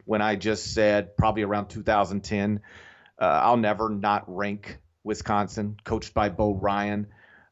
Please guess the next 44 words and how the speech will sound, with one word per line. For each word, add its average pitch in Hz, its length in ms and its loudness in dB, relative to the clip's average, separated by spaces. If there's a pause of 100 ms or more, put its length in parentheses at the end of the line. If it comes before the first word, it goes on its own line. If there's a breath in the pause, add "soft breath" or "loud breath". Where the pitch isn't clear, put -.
(120)
um, 80 300 -4
in 117 100 4
the 110 80 4
preseason 110 480 0
top 107 220 0
twenty-five 104 340 0
and 95 120 -6
one. 101 160 -2
I 113 60 4
don't 107 140 0
care 98 140 -4
who's 95 200 -4
on 90 120 -2
the 82 80 -4
roster. 107 500 0
I 104 120 2
don't 104 140 2
care 104 120 -2
who 104 80 2
they 92 120 -2
lose. 110 260 4
I 104 60 4
don't 98 120 -2
care 98 120 -2
who 101 60 4
they 90 100 4
bring 98 280 2
in. 127 260 4 (220 loud breath)
Long 147 220 4
as 120 100 -4
Bo 151 220 4
Ryan 156 280 2
is 127 80 -6
coaching 123 300 0
Wisconsin, 151 640 0 (300 soft breath)
uh, 110 200 -4
they're 135 240 2
in 147 160 -4
the 147 80 -2
preseason 123 460 -2
top 113 200 2
twenty-five 107 380 2
and 101 100 -6
one 101 240 -6